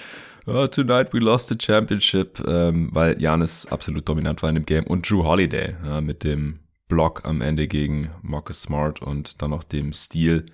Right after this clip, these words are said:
Das war das letzte knappe Spiel, das wir hatten, war ein geiles Spiel, historisches Spiel und seitdem nur noch Blowouts.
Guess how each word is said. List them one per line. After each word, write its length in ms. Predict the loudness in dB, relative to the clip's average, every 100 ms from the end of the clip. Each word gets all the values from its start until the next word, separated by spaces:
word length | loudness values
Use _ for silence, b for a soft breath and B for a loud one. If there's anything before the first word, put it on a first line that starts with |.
| B
Das 360 | 2 2 2 2
war 140 | 4
das 180 | 4 2
letzte 260 | 0 0 0
knappe 260 | 0 0
Spiel, 280 | 0 2 2
das 120 | 2
wir 80 | 0
hatten, 220 | 0 0
war 80 | 0
ein 100 | 2
geiles 300 | 0 0 -2
Spiel, 360 | -2 0 0 -2 -12 _ -10
historisches 600 | -6 -2 0 0 -4 -4
Spiel 400 | 0 2 2 2 4
und 140 | 4 2
seitdem 680 | 0 2 2 2 2 0 -4
nur 460 | -2 0 2 0 -2 -4
noch 480 | -2 -2 -4 -8 -14
Blowouts. 880 | -4 0 2 2 0 -2 -2 -6